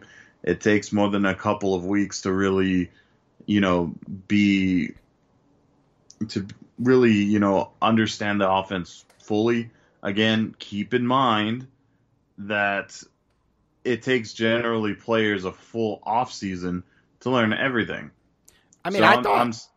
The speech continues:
Speaker 2: I thought Odell played well in this game.
Speaker 1: He did.
Speaker 2: Especially
Speaker 1: He
Speaker 2: considering the injury.
Speaker 1: Yeah, he, he did, and, and made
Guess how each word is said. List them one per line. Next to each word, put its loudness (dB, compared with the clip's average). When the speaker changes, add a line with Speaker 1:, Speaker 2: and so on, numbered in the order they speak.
Speaker 2:
I 0
thought -4
Odell 2
played -6
well 0
in -10
this -14
game. -16
Speaker 1:
He -4
did. 6
Speaker 2:
Especially 4
Speaker 1:
He -6
Speaker 2:
considering 0
the -6
injury. -10
Speaker 1:
Yeah, -4
he, -8
he -2
did, 0
and, -6
and -4
made 0